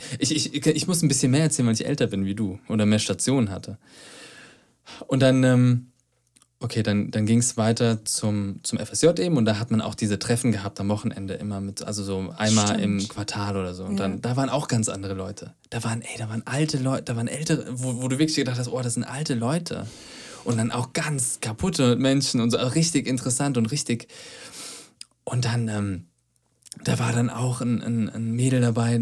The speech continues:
Speaker 1: was irgendwie ganz, <laughs> wo, wo wir irgendwie, ähm, oder die, die hat mich irgendwie ganz, ganz nett gefunden, keine Ahnung. Ich konnte aber mit sowas nicht umgehen auch.
Speaker 2: Oh nein.
Speaker 1: Es war ganz schlimm. Und dann, ich, ich war sehr, ich war immer sehr unsicher, wenn es konkret wurde.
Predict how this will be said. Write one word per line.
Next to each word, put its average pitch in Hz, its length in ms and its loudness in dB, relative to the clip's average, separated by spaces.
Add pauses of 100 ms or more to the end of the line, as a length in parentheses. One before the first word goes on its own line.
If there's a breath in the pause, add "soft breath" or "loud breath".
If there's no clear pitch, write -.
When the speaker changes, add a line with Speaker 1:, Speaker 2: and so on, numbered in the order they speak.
Speaker 1:
was 110 240 -4
irgendwie 117 300 0
ganz, 113 420 -2 (760 loud breath)
<laughs> - 720 -20
wo, 113 460 -4
wo 107 300 -6
wir 110 180 -6
irgendwie, 107 380 -4
ähm, 101 380 -8 (100)
oder - 160 -8
die, 104 340 -4 (800)
die 110 180 -8
hat 113 200 -8
mich 113 180 -2
irgendwie 113 180 2
ganz, 110 400 0
ganz 110 280 -2
nett 120 220 2
gefunden, 110 420 2
keine 117 240 0
Ahnung. 120 220 0
Ich 117 140 -4
konnte 135 220 0
aber 127 140 2
mit 117 120 2
sowas 117 280 2
nicht 117 160 -4
umgehen 131 420 0
auch. 107 360 -14
Speaker 2:
Oh - 40 -6
nein. 190 100 -6 (300 loud breath)
Speaker 1:
Es - 140 -10
war 120 80 4
ganz 120 200 4
schlimm. 151 440 0 (720 loud breath)
Und 113 120 -2
dann, 113 200 2
ich, - 200 -4
ich - 140 -4
war 131 140 2
sehr, 147 380 4 (160)
ich 123 140 -4
war 143 60 2
immer 139 160 2
sehr 135 260 0
unsicher, 143 600 4
wenn 131 140 2
es 120 180 0
konkret 135 640 2
wurde. 101 240 -2